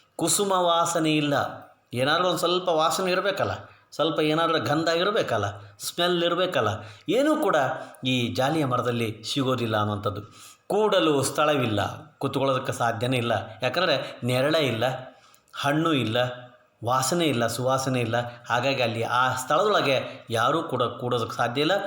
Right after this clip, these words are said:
ಕೂಡೋದಕ್ಕೆ ಅಲ್ಲಿ ಜಾಗನೂ ಇಲ್ಲ ಅನ್ನೋಂಥ ವಿಚಾರ. ರಸದಲ್ಲಿ ಸ್ವಾದವು, ಏನಾದರೂ ಸ್ವಲ್ಪ ಎಲೆ ತೊಗೊಂಡು ಏನಿದೆ ಆ ರಸ ನೋಡೋಣ ಅಂತ ನೀವೇನಾದರೂ ಆ ನಾಲಿಗೆ ಮೇಲೆ ಇಟ್ಕೊಂಡ್ರೆ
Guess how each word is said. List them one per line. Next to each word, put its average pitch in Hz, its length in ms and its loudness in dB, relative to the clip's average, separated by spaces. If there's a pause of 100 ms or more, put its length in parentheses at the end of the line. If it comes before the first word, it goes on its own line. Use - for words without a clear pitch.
(160)
ಕೂಡೋದಕ್ಕೆ 151 360 2
ಅಲ್ಲಿ 120 120 -2
ಜಾಗನೂ 120 400 0
ಇಲ್ಲ 117 300 2
ಅನ್ನೋಂಥ 110 280 -2
ವಿಚಾರ. 101 340 -4 (840)
ರಸದಲ್ಲಿ 226 580 2
ಸ್ವಾದವು, 127 760 0 (600)
ಏನಾದರೂ 208 400 4
ಸ್ವಲ್ಪ 165 300 2
ಎಲೆ 147 280 2
ತೊಗೊಂಡು 139 720 0 (340)
ಏನಿದೆ 151 400 2
ಆ 131 60 4
ರಸ 123 180 2
ನೋಡೋಣ 143 400 2
ಅಂತ 123 220 0
ನೀವೇನಾದರೂ 113 920 -2 (280)
ಆ 107 240 0 (340)
ನಾಲಿಗೆ 135 360 2
ಮೇಲೆ 110 200 0
ಇಟ್ಕೊಂಡ್ರೆ 120 720 -2